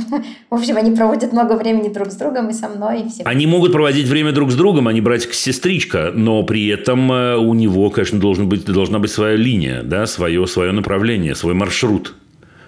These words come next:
Speaker 2: Конечно, потому что если, понимаете, на-, наш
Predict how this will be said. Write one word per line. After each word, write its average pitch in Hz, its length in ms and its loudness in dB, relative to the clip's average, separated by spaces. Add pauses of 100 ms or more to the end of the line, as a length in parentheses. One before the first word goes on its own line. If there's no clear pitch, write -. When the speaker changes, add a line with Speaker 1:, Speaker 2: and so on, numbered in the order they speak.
(220)
Speaker 2:
Конечно, 104 460 -2
потому 101 260 -2
что - 140 -4
если, 127 460 0 (320)
понимаете, 160 360 -2
на-, 135 240 -2
наш 139 280 -2